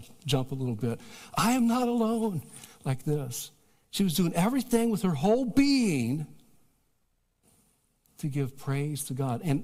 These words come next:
the whole song, I was like, I was crying the whole time. When I realized what was happening and how in that public space she was worshiping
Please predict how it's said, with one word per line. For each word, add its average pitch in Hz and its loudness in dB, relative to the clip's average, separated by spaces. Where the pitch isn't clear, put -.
the 131 0
whole 185 0
song, 135 0
I 120 2
was 131 0
like, 104 -2
I 135 0
was 120 -2
crying 117 -4
the 95 -8
whole 104 -8
time. - -14
When 131 -2
I 123 -2
realized 127 -4
what 143 -6
was 120 -6
happening 110 -8
and 113 -4
how 143 -2
in 120 -2
that 113 -8
public 156 -6
space 123 -6
she - -8
was 113 -6
worshiping 139 -6